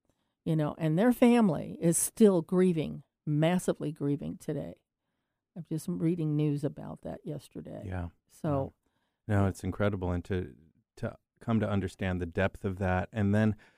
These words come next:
Speaker 2: and, and to be compounded by the grieving that we're all experiencing now with the pandemic and, and
Speaker 1: Yes.
Speaker 2: its hardships. So we
Speaker 1: Yeah.
Speaker 2: have this reflection of what happened twenty years ago,
Speaker 1: Yeah.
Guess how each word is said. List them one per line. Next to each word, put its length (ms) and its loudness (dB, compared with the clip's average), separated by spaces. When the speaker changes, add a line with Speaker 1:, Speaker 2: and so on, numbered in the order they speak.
Speaker 2:
and, 240 -4
and 200 -4
to 140 -2
be 140 -2
compounded 720 2
by 220 0
the 100 0
grieving 400 2
that 140 -2
we're 160 0
all 240 4
experiencing 680 -4
now 220 2
with 140 -4
the 80 -6
pandemic 600 0
and, 160 -2
and 280 2
Speaker 1:
Yes. 80 -2
Speaker 2:
its 220 -2
hardships. 680 -4
So 160 0
we 120 4
Speaker 1:
Yeah. 60 -2
Speaker 2:
have 180 2
this 200 0
reflection 600 0
of 100 -4
what 160 -2
happened 340 -2
twenty 280 0
years 300 4
ago, 460 0
Speaker 1:
Yeah. 240 -6